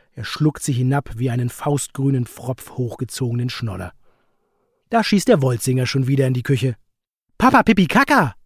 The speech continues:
"Ja, das ist korrekt, mein lieber Wolzinger, da ist Kacke. Erstaunlicherweise nicht in der Toilette, sondern in deinem Unterkleid." Ran an den Waschtrog,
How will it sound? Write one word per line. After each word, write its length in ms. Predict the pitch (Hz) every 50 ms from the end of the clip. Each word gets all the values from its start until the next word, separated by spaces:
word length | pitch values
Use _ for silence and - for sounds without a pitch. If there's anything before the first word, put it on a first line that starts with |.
| _ _ _ _ _ _ _ _ _
"Ja, 340 | - 135 143 139 143 151 170
das 120 | 175 160 147
ist 180 | 160 - -
korrekt, 340 | - 170 147 180 190 - -
mein 140 | 247 226 185
lieber 220 | 175 165 160 147
Wolzinger, 460 | 143 143 143 135 - 143 139 131 120 - _ -
da 140 | - 123 113
ist 200 | - - - -
Kacke. 360 | - - 147 - - 127 - - - _ _ _ _ _
Erstaunlicherweise 840 | - 190 - - 208 185 180 180 170 143 175 156 165 160 156 147 151
nicht 240 | 151 147 131 - -
in 80 | 165 147
der 120 | 147 143
Toilette, 380 | - 147 156 170 202 - 262 190
sondern 260 | 160 160 160 160 156
in 100 | 151 151
deinem 180 | 151 147 165
Unterkleid." 720 | - - 226 247 - 294 - - - 160 135 117 104 - _ _ _ _ _ _ _ _ _ _ _ _
Ran 280 | - 117 117 123 143 160
an 100 | 151 147
den 160 | 135 135 123
Waschtrog, 540 | 135 143 143 - - - 139 135 127 - -